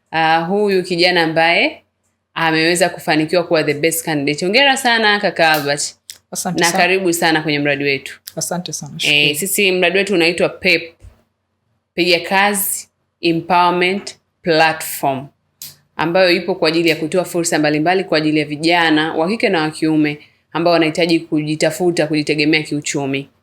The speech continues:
Speaker 1: Kwa hiyo tumekuwa tukifanya hivi, na nadhani hata wewe mwenyewe umetuona through, through social medias,
Speaker 2: Ndio.
Speaker 1: unaona kazi zetu ambavyo tunazifanya, tunaposti,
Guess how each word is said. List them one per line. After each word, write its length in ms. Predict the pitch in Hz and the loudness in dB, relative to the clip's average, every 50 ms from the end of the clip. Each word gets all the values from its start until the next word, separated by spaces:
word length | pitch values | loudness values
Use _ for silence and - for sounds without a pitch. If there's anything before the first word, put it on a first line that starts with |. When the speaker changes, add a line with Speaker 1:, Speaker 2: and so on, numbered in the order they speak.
| _ _ _ _ _ _ | _ _ _ _ _ _
Speaker 1:
Kwa 100 | _ 175 180 | _ 0 0
hiyo 40 | 190 | 2
tumekuwa 280 | 190 190 175 165 202 196 | 2 0 2 2 2 0
tukifanya 480 | 202 180 175 170 - 208 202 208 196 185 | 0 -2 -4 -2 0 0 2 2 2 2
hivi, 440 | 190 202 214 196 180 202 208 208 | 2 0 0 0 0 0 0 2
na 160 | 196 185 170 165 | 2 2 2 4
nadhani 280 | 165 170 185 208 220 | 2 2 2 2 2
hata 120 | 202 196 202 | 2 2 0
wewe 100 | 185 180 | 0 2
mwenyewe 240 | 170 180 185 190 | 2 2 2 2
umetuona 540 | 190 175 165 - 180 180 185 185 180 175 175 | 2 0 0 0 -2 0 0 0 0 0 -2
through, 320 | 160 - - 175 170 170 170 | -6 -6 -2 -2 -2 -2 -2
through 140 | 175 170 | -4 -6
social 400 | - - - 180 165 - 180 165 | -6 -2 -2 -2 -2 -2 0 2
medias, 680 | 165 175 180 180 175 175 175 175 175 175 170 175 - - _ - - - _ - | 2 4 4 2 2 2 2 2 2 0 -2 -4 -8 -12 _ -20 -20 -20 _ -6
Speaker 2:
Ndio. 140 | 160 160 | -2 0
Speaker 1:
unaona 420 | 160 156 156 165 170 180 175 170 165 | 2 2 4 4 4 4 4 2 2
kazi 240 | 170 165 156 151 156 | 2 0 0 0 0
zetu 220 | 160 175 170 180 | 0 0 0 0
ambavyo 240 | 160 160 165 165 165 | 0 0 0 0 -2
tunazifanya, 880 | - 165 151 151 151 151 156 - - 180 170 175 170 170 170 170 165 160 | 0 2 0 0 0 -2 -6 -4 -2 0 0 2 2 2 2 2 2 0
tunaposti, 1120 | - 170 151 147 147 - - 180 185 185 175 180 - - - 190 185 180 175 175 175 175 | 0 -2 -2 -2 -2 -2 0 2 2 2 0 -2 -4 -2 -2 0 0 0 0 0 -2 -4